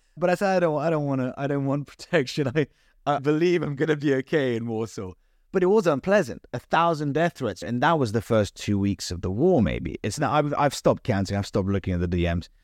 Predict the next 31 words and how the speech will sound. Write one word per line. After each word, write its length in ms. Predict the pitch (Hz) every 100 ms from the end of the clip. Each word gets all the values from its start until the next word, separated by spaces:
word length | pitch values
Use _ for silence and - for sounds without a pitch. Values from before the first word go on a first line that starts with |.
| _ _ _ -
And 320 | 117 104 101
vile 720 | 101 80 90 113 127 131 117 110
anti-Semitic 760 | 117 110 98 98 104 98 85
graphics 640 | 76 92 101 113 - - -
that 120 | 101
were 80 | 101
sent 280 | 117 98 -
to 120 | 101
us, 300 | 101 - - _ _
vile 560 | 104 85 110 127 127 123
images 340 | 120 117 117
of 140 | 101 90
me 500 | 101 107 113 110 - _ _
where 140 | 104
they 200 | 104 98 -
add 240 | 120 110
a 80 | 104
keeper 640 | - - 113 107 120 107 98
and 140 | 85
they 160 | 98 95 85
increase 420 | 110 95 147 131
the 80 | -
size 340 | - 123 107
of 60 | 95
my 140 | 90
nose. 440 | 92 107 113 110 - _ _ _ _ -
But 200 | 175 185
suddenly, 640 | - 262 262 240 185 160 - _ _ _ _
this 180 | 165 -
realization 720 | 180 185 160 143 185 - 147
of 160 | 127